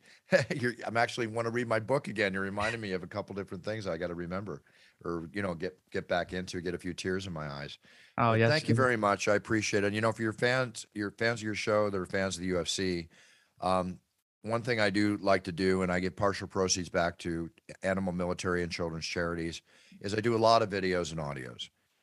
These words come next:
Speaker 1: Um, obviously, I'm on Cameo. I'm busy on doing cameos every day.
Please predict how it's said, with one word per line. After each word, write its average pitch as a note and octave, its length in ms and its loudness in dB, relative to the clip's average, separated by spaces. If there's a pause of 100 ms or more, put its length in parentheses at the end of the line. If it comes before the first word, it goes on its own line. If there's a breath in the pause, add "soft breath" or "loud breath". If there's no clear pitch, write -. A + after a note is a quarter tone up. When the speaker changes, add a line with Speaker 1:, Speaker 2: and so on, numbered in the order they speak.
Speaker 1:
Um, D#2+ 260 -4
obviously, G2 340 0
I'm F#2+ 100 -2
on F#2+ 120 0
Cameo. F#2 720 0
I'm E2+ 140 -2
busy F2 220 -4
on F2+ 240 -4
doing F2+ 200 -4
cameos F2+ 640 -4
every F2 220 -2
day. E2+ 380 -2